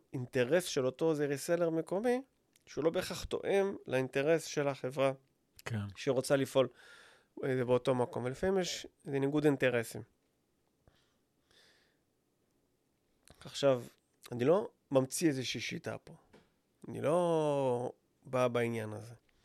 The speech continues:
Speaker 2: וואו, איזה פיתוח של מוצר
Speaker 1: אני רק
Speaker 2: מעניין.
Speaker 1: אומר, אני רוצה לבוא עם, מתוך האינטרס של הלקוח.
Speaker 2: כן.
Speaker 1: למצוא מישהו שיעשה את העבודה בשבילו,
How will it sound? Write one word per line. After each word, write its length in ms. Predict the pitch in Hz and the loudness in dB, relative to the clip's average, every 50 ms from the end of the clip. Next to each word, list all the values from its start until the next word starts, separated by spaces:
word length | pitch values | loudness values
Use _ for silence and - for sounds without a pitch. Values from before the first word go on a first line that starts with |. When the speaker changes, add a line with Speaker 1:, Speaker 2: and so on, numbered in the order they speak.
| _ _ _ 147 | _ _ _ -8
Speaker 2:
וואו, 220 | 175 208 202 165 | -6 -4 -4 -6
איזה 140 | 147 143 139 | -6 -8 -12
פיתוח 400 | - - 143 - - 160 160 - | -12 -12 -14 -8 -6 -6 -6 -6
של 140 | - 147 135 | -6 -8 -8
מוצר 320 | 127 127 127 120 - - | -8 -8 -10 -8 -6 -2
Speaker 1:
אני 120 | 127 139 | 0 2
רק 180 | 147 175 214 220 | 2 2 2 4
Speaker 2:
מעניין. 160 | - 254 180 151 | 4 4 4 6
Speaker 1:
אומר, 280 | 143 156 190 214 214 - - _ _ _ _ _ _ _ _ - | 6 6 4 4 0 -4 -12 _ _ _ _ _ _ _ _ -6
אני 320 | - 131 156 185 214 208 - - | -2 2 4 4 4 4 2 -2
רוצה 360 | - 127 127 - - 180 180 | -8 -10 -10 -2 0 0 2
לבוא 440 | 165 143 123 131 135 147 175 226 349 466 - | 4 2 0 0 0 0 0 0 -4 -8 -10
עם, 140 | - 131 - - _ _ _ _ _ _ _ - | -10 -10 -10 -12 _ _ _ _ _ _ _ -10
מתוך 340 | - - - 175 175 - | -6 0 2 2 2 4
האינטרס 560 | 180 170 147 127 - - 135 127 143 160 160 - | 2 2 2 0 0 -2 0 4 4 2 2 4
של 180 | - 165 135 | 2 2 2
הלקוח. 520 | 123 117 113 107 - - 110 - - - _ _ _ _ _ _ _ _ _ _ - _ _ - | 2 2 0 -4 -6 -8 -10 -10 -10 -14 _ _ _ _ _ _ _ _ _ _ -20 _ _ -16
Speaker 2:
כן. 220 | - 110 107 104 101 - _ _ _ _ _ _ _ _ _ _ _ _ _ - | -14 -14 -14 -14 -16 -20 _ _ _ _ _ _ _ _ _ _ _ _ _ -8
Speaker 1:
למצוא 340 | - - 113 - - 196 185 | -8 -8 -6 -2 0 0 0
מישהו 300 | 185 208 247 226 - - | 2 0 -2 -2 -4 -6
שיעשה 320 | 160 - 139 131 - - 180 | -4 -4 -4 -2 0 -2 0
את 100 | 170 - | 0 0
העבודה 300 | 143 143 139 147 156 165 | -2 -2 0 0 0 0
בשבילו, 680 | 160 151 143 - - 135 143 156 190 240 285 311 | 0 -2 -8 -10 -6 -4 -2 0 2 2 2 0